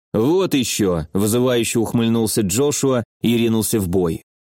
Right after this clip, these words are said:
Он попытался ослепить короля с помощью какой-то способности, которую он до этого не демонстрировал, но ничего не вышло. «Уходи», настаивал тем временем Геран.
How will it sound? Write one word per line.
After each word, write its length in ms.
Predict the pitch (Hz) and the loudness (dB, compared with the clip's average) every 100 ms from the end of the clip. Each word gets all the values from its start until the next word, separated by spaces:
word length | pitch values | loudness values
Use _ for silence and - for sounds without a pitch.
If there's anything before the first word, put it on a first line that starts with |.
| _ _ _ - | _ _ _ -2
Он 220 | 131 131 | 0 0
попытался 680 | 135 147 - 143 127 127 | 0 0 0 -2 0 -2
ослепить 460 | 117 131 131 151 131 | 0 0 0 0 0
короля 400 | 135 123 127 123 | 0 0 0 -2
с 60 | - | 0
помощью 460 | 127 127 120 123 | 0 0 0 -2
какой-то 420 | 117 113 127 117 | -2 0 0 0
способности, 920 | 117 - 113 - 170 143 113 - - - _ - | -2 -2 -2 0 0 0 -2 -2 -4 -6 _ -4
которую 480 | 104 117 113 113 | 0 2 2 0
он 320 | - 120 117 104 | 2 2 2 2
до 100 | 107 | 2
этого 300 | 95 107 101 | 2 2 2
не 180 | 104 | 2
демонстрировал, 880 | 98 107 110 - 123 117 98 87 76 _ _ | 2 2 0 0 0 2 2 0 -4 _ _
но 200 | 113 196 | 0 2
ничего 420 | 185 165 156 147 | 0 0 0 2
не 120 | 139 | 2
вышло. 520 | 123 120 - - - - _ _ _ _ | 2 0 -2 -8 -12 -16 _ _ _ _
«Уходи», 920 | - 104 - 113 110 92 110 95 82 - _ - | -2 -2 0 0 0 0 0 0 -2 -8 _ -2
настаивал 680 | 107 104 - 135 143 139 123 | -2 -2 0 0 0 0 0
тем 220 | 139 120 | 0 2
временем 480 | 127 127 127 123 113 | 2 0 0 0 0
Геран. 460 | 135 120 85 71 | 0 0 -2 -6